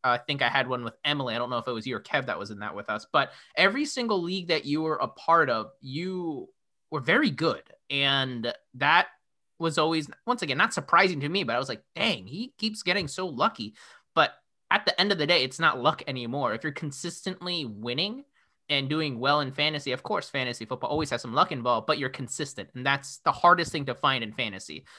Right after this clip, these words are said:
uh, being able to be consistent. So I don't know what your secret is, but keep it going because you are wildly successful in this P D L right now as well. Um, but speaking of the P D L, do you have any memory on how you kinda stumbled upon this league?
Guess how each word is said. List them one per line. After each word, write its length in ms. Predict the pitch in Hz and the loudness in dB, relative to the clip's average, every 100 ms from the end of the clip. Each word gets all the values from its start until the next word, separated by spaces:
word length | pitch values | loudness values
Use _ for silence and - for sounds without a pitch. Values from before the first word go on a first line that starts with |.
| - | -2
uh, 100 | 127 | 0
being 240 | 127 143 143 | 2 2 2
able 200 | 143 135 | 0 -2
to 80 | 117 | -6
be 120 | 107 | -8
consistent. 580 | 123 101 113 - 98 - | -8 -10 -12 -12 -16 -12
So 400 | - 151 139 - - - | 0 2 2 -2 -16 -2
I 160 | 131 185 | 4 6
don't 160 | 320 | 4
know 140 | 254 247 | 2 4
what 160 | 233 | 4
your 100 | 151 | 2
secret 520 | 160 - 254 220 170 - | -4 -2 -2 2 0 2
is, 400 | 220 185 131 127 | 4 6 4 -2
but 380 | - 151 147 - | 0 4 4 0
keep 320 | - 247 - | -6 -4 0
it 160 | - 139 | -2 2
going 400 | 165 175 131 123 | 4 6 4 -2
because 440 | 139 - 131 117 | -4 0 -2 -2
you 200 | 135 202 | -4 2
are 380 | 190 160 143 - | 4 6 4 2
wildly 440 | 135 170 208 175 | 6 6 6 2
successful 600 | 143 - - 156 - 131 | -6 -8 -2 -2 0 -4
in 100 | 135 | -4
this 160 | 131 - | -6 -10
P 240 | - 165 | -12 -8
D 80 | 135 | -2
L 160 | 135 131 | 0 0
right 180 | 123 123 | 0 -2
now 160 | 120 - | -2 0
as 260 | 110 107 | -2 -4
well. 560 | 143 214 202 139 127 - - - - | 0 6 8 8 6 0 -14 -2 6
Um, 340 | 143 143 135 | 8 8 6
but 320 | 143 151 147 - - | 8 8 8 2 -12
speaking 380 | 175 240 220 196 | -6 -2 0 0
of 140 | 190 | 0
the 60 | 180 | -2
P 220 | - 185 | -6 -4
D 140 | 165 190 | 2 4
L, 300 | 214 170 139 | 6 6 2
do 100 | 156 | -2
you 140 | 180 | 0
have 240 | 185 156 | 2 2
any 120 | 151 151 | 2 2
memory 340 | 151 156 151 | 2 2 0
on 100 | 131 | 0
how 100 | 135 | -2
you 140 | 139 | -4
kinda 180 | 131 127 | -4 -8
stumbled 300 | - 135 123 | -4 -4 -4
upon 280 | 123 - 131 | -4 -4 -4
this 220 | 104 - | -4 -8
league? 300 | 143 110 135 | -8 -8 -12